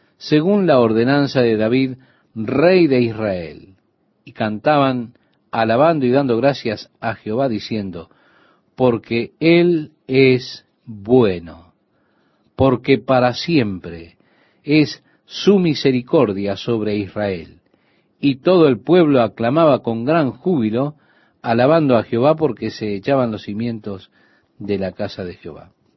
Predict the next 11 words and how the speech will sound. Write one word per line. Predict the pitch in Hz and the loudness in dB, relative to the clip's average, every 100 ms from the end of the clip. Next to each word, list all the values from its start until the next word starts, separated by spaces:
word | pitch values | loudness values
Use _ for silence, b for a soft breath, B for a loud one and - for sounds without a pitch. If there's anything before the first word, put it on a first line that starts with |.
| _ _ _ _ _ _ _ b b b b | _ _ _ _ _ _ _ b b b b
Así | 190 190 196 | -4 -2 0
que | 202 | 0
usted | - 170 | 2 0
puede | 143 143 151 | 2 2 2
tener | 123 120 127 117 _ _ _ _ _ _ _ | 0 0 0 -2 _ _ _ _ _ _ _
una | 147 131 | -2 0
imagen | 117 127 - 123 | 0 -2 -2 -2
mental | 110 101 104 - 196 117 101 | -4 -6 -4 2 2 2 -2
de | 101 | -6
esta | 107 - 95 | -8 -10 -12
escena. | 85 104 82 76 | -10 -14 -16 -20